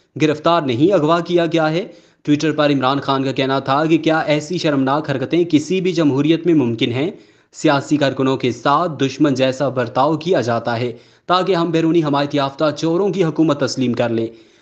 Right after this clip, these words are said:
दूसरी जानब वफाकी वज़ीर दाखिला राना सनाउल्लाह का कहना था कि शहबाज गिल की गिरफ्तारी के बाद इस पूरे मामले में तफ्तीश जारी है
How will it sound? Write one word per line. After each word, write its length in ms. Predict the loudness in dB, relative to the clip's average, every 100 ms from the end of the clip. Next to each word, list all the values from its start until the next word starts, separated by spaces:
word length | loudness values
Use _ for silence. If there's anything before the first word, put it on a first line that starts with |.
| _
दूसरी 200 | 0 2
जानब 280 | 2 2 0
वफाकी 340 | 0 0 2 0
वज़ीर 260 | 2 2 2
दाखिला 440 | 0 0 0 -2 0
राना 220 | 0 0
सनाउल्लाह 380 | 0 0 2 0
का 100 | 0
कहना 280 | -2 -2 -4
था 260 | -2 -4
कि 180 | -2 0 0 0 -6 -16 -2
शहबाज 360 | 2 2 2
गिल 140 | 0 0
की 140 | 0
गिरफ्तारी 480 | 0 0 0 2 2
के 160 | 0
बाद 340 | 0 2 2 0
इस 120 | -2
पूरे 260 | 2 2 4
मामले 360 | 2 2 2
में 140 | 0 -2
तफ्तीश 500 | -6 -2 0 0 -4
जारी 360 | -4 -2 -2
है 200 | -2 -4